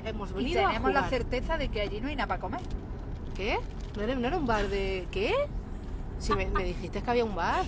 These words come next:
Speaker 2: <laughs> Que lo habían cerrado, yo creo, no lo sé.
Speaker 1: Hostia puta.
Speaker 2: Hombre, algo habrá por
Speaker 1: Oye, no
Speaker 2: algún
Speaker 1: digas taco.
Speaker 2: Algo, algo encontraremos. Cuidado que hay una niña con un plástico.
Speaker 1: Aunque sea.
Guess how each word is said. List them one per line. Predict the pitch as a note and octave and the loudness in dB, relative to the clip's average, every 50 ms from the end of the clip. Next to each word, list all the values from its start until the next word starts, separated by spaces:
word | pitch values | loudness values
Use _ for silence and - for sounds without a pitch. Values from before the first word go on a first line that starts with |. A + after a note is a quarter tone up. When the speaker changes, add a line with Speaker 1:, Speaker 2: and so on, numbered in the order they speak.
| - | -2
Speaker 2:
<laughs> | - - | -4 -4
Que | - C4+ | -2 0
lo | A#3+ A#3 | 2 2
habían | A3 A3 A3 - | 2 0 -2 -4
cerrado, | - B3+ A3+ G#3+ G3+ A3 | -4 -4 -2 -2 0 0
yo | C4 C#4+ - | 0 -2 -2
creo, | - A3 G#3+ A#3 D#4 D#4+ A#3+ - G#3+ | -2 -2 -2 -2 -2 -4 -4 -4 -4
no | G#3+ | -4
lo | A3 A#3 A#3+ | -2 -2 -2
sé. | - - A#3 A3+ - - - | -2 -4 -4 -4 -4 -4 -6
Speaker 1:
Hostia | - - - - - A3+ A3 | -6 -6 -4 -4 -2 -2 -2
puta. | - - - G#3+ | -2 -2 -4 -4
Speaker 2:
Hombre, | A3 A3 G3+ | -2 0 0
algo | G3+ A3 A3+ A#3 | 0 4 4 4
habrá | A#3 A#3+ A#3+ A#3 | 6 6 4 2
por | - A#3 | 4 4
Speaker 1:
Oye, | A3+ A3+ G#3 | 2 4 4
no | F#3 | 2
Speaker 2:
algún | F#3 F#3+ | 2 0
Speaker 1:
digas | G3+ G3+ - | 0 0 0
taco. | - F#3 E3+ - - - - - - - - - - - - | -2 -2 -2 -2 -2 -2 -2 -2 -2 -4 -4 -4 -4 -2 0
Speaker 2:
Algo, | A3 A#3 B3 B3 | 0 2 4 4
algo | A#3+ A#3 A#3 A3+ A#3+ C4+ C4+ B3+ A#3+ | 4 6 6 6 4 4 2 -2 -2
encontraremos. | - A#3 A3 - A3 G#3+ G3 F#3 F#3 F3+ F#3 G3 - - | -4 -4 -2 -2 -2 -2 -4 -4 -4 -4 -4 -4 -4 -4
Cuidado | A3 A3+ A#3+ A3+ | -4 -4 -4 -4
que | A3 | -4
hay | B3+ | -4
una | B3 B3+ B3 | -4 -4 -4
niña | C4 C4+ B3+ | -4 -4 -6
con | A3+ A3 | -6 -6
un | G#3 - | -6 -6
plástico. | - G#3 F#3 F#3 - - - - - - - - - | -6 -6 -4 -4 -4 -4 -4 -4 -4 -4 -4 -4 -4
Speaker 1:
Aunque | G3 F#3+ - G3+ | -4 -4 -4 -4
sea. | - - | -4 -4